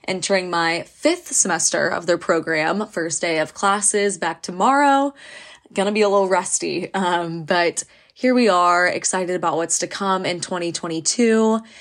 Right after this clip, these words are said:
And I guess that brings me to the purpose of this episode. Um, this episode is just gonna be a fun little recap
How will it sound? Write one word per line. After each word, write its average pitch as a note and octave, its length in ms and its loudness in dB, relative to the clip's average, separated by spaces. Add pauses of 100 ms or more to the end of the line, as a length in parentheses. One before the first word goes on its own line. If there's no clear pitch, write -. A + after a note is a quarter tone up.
(180)
And A#3 140 -2
I B3+ 60 2
guess D4+ 220 2
that - 220 -2
brings F#3 320 0
me F3+ 380 -4
to F3+ 540 2
the E3 440 0
purpose F#3+ 540 -2
of G3+ 140 -8
this A#3 180 0
episode. C4 720 0 (420)
Um, F3+ 300 0
this A#3+ 180 0
episode F4 460 -2
is D#4 140 0
just A#3+ 160 0
gonna C#4 160 0
be C#4+ 220 2
a C#4 120 2
fun C4 300 0
little D4 400 4
recap C4+ 640 -4